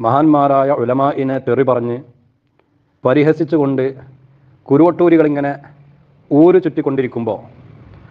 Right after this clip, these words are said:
അവര് സാധാരണ പറയുന്ന ഒരു വാക്കാണ്, "ഞങ്ങൾ ഇതൊക്കെ പറയുന്നതും ചെയ്യുന്നതും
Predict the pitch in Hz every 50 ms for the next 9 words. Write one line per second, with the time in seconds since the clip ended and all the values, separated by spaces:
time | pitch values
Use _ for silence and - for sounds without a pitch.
0 | - - - - - - 131 156 165 156 151 139 147 156 143 160 170 175 175 175
1 | 180 180 175 - 143 139 143 143 139 143 143 139 143 143 - - _ _ _ _
2 | _ _ _ _ _ - 131 135 135 123 127 127 127 - 131 123 123 120 127 120
3 | 120 131 143 156 165 160 147 139 147 147 - 151 147 127 120 127 127 135 139 139
4 | 135 135 135 127 131 120 113 117 123 123 117 110 113 113 117